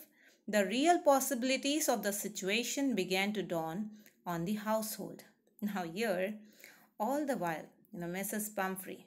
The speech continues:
she hovered anxiously. Hovered here basically means, you know, to remain poised, po-, remain poised at just one place. So she was poised in one place. And what she used to do, she used to call more than twelve times a day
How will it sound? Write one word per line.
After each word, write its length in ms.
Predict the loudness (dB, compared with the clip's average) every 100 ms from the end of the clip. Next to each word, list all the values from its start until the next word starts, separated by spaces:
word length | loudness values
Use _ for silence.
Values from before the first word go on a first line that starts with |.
| _
she 360 | -16 -10 -10 -10 -10
hovered 540 | -2 0 0 -2 -4 -6
anxiously. 800 | -2 -2 -2 -4 -6 -6 -10 -16 -18 -20 -20 -20 _ -4
Hovered 360 | 0 0 0
here 180 | -2 -4
basically 540 | -2 -4 -4 -6 -4
means, 260 | -4 -6 -6
you 60 | -6
know, 140 | -8
to 120 | -8
remain 540 | -6 -4 -2 -2 -4 -6
poised, 680 | -8 -6 -6 -6 -8 -8 -12 _ _ _ _ _ -14
po-, 80 |
remain 360 | -8 -6 -6 -6
poised 480 | -4 -4 -2 -4 -8 -14 _
at 180 | -12 -10
just 280 | -10 -8 -8 -10
one 240 | -8 -8 -8
place. 460 | -12 -12 -10 -10 -12 _ _ -14
So 60 |
she 180 | -12 -8
was 240 | -6 -6
poised 540 | -8 -10 -10 -8 -8 -6
in 160 | -4
one 180 | -4 -4
place. 400 | -4 -6 -4 -8 -12 _ _ _ _ -6
And 320 | -4 -2 -6 -10 _
what 220 | -8 -6
she 160 | -6 -4
used 260 | -4 -4 -6
to 80 |
do, 160 | -6 -6
she 160 | -6 -2
used 240 | -2 -4
to 80 | -6
call 320 | 0 2 2
more 220 | 2 -2
than 240 | -2 -4 -4
twelve 420 | 0 4 4 4
times 380 | 2 2 0 -2
a 60 |
day 400 | 2 2 2 0